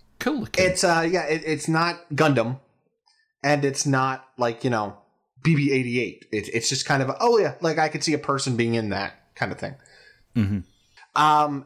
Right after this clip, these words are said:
Speaker 2: and at first, it starts off fairly simple. You're, like, running to the right, and you're all, like, jumping, and you're shooting stuff, and it's all very,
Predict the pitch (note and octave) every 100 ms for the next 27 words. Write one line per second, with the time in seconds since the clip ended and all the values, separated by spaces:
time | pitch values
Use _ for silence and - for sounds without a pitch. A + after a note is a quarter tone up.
0 | - F#3 F3+ E3 E3 F4+ - A3 - A#3+
1 | A#3 A3 - - F#3+ F#3 F#3 - G3+ -
2 | G#2+ A2+ A#2+ G#2+ G#2 C3 F3 E3+ D3 C#3+
3 | A#3 C4 - - C#3 B2+ B2 A2+ A2+ B2+
4 | - G#3+ G#3+ G#3 G3 F3 C3+ A#2+ G#2+ -
5 | - B3+ G3+ F#3+ - G3+ F#3+ E3+ C#3 D#3+
6 | D#3 C#3 C#3+ C3+